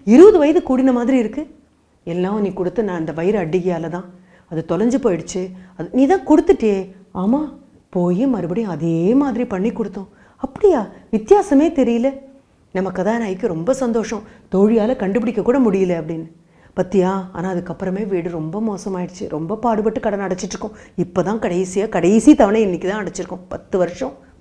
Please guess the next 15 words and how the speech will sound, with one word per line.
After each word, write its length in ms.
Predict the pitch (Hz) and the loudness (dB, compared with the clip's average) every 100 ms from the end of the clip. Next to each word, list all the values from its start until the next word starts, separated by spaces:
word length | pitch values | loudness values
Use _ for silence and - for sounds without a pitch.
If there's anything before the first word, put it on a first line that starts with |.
| - | -2
போயிடுச்சு." 380 | 214 226 - - _ _ _ _ _ _ _ _ _ | 0 -2 -8 -16 _ _ _ _ _ _ _ _ _
அந்த 180 | 175 | -12
தோழி 300 | 185 214 240 | -8 -6 -6
கையை 280 | 226 170 208 | -6 -6 -6
பிடிச்சிட்டு 320 | 220 185 - | -8 -12 -14
கண் 180 | - 180 | -8 -8
கலங்க 300 | 180 175 175 180 | -6 -8 -10 -12
சொல்றா, 180 | 165 180 180 _ _ _ | -14 -14 -18 _ _ _
"ஐயையோ, 480 | 151 - 269 226 214 220 - _ - | -8 0 0 2 -4 -4 -14 _ -8
இதுக்காகவா 540 | 180 - 220 220 226 | -8 -2 -2 -2 -2
இவ்வளோ 200 | 226 208 | -2 -2
பாடுபட்ட? 640 | 220 220 220 262 269 262 - - _ _ | -4 -4 -2 -2 -2 -4 -8 -18 _ _
நான் 140 | 170 175 | -8 -4
உனக்கு 320 | 165 160 - | -4 -4 -4
கொடுத்தது 400 | 190 202 262 | -2 2 2